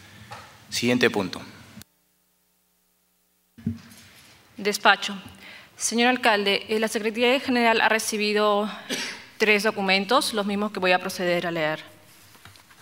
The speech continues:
Speaker 2: Se ha recibido el oficio múltiple número cero ochenta y dos guion dos mil once guion D G S A guion B M G A guion del Ministerio del Ambiente.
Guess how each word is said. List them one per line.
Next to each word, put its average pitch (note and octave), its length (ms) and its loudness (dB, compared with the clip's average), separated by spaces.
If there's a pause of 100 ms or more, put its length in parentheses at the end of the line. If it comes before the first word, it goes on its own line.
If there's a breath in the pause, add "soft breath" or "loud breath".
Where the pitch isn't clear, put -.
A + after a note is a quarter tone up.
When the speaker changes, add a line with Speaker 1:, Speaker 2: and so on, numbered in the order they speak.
(920 loud breath)
Speaker 2:
Se - 200 2
ha A3+ 40 4
recibido A#3 440 4
el A3+ 80 2
oficio A3+ 340 0
múltiple A3 480 2
número G#3+ 580 4
cero G#3 380 0
ochenta G3+ 340 -2
y F3+ 60 2
dos G3+ 220 0
guion F#3+ 240 2
dos G3 160 -2
mil G3 160 0
once A3+ 440 2 (460 loud breath)
guion G3+ 300 2
D G3+ 120 4
G G#3 180 0
S G3+ 360 -2 (120)
A G3+ 180 6 (680 loud breath)
guion G3+ 320 2
B G#3 220 4
M G3 180 2
G G3+ 240 2
A A3 240 2 (380 loud breath)
guion G3 580 -2 (800 loud breath)
del G3+ 140 2
Ministerio G#3 420 2
del G#3 140 2
Ambiente. F#3 600 0